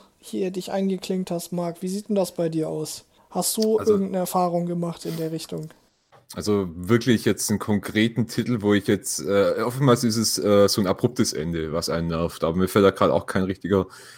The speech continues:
Speaker 2: äh, konkreter Titel dazu ein. Ähm, es gibt so die Cliffhanger-Enden, die nerven, au-, auch wenn's ein sehr gutes Spiel war. Äh, vom ersten Soul River war das noch der Fall. Das ging tatsächlich in den zweiten Teil über,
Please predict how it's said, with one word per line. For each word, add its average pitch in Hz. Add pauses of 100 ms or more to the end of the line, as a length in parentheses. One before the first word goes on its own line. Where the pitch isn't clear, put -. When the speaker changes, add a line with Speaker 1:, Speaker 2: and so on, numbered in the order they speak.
(220)
Speaker 2:
äh, 95
konkreter 98
Titel 101
dazu 95
ein. 98
Ähm, 95
es 95
gibt 113
so 104
die 98
Cliffhanger-Enden, 123
die 110
nerven, 117
au-, 92
auch 101
wenn's 104
ein 104
sehr 104
gutes 104
Spiel 113
war. 120 (440)
Äh, 95
vom 95
ersten 107
Soul 107
River 123
war 107
das 110
noch 113
der 110
Fall. 107
Das -
ging 117 (160)
tatsächlich 120
in 110
den 98
zweiten 135
Teil 101
über, 107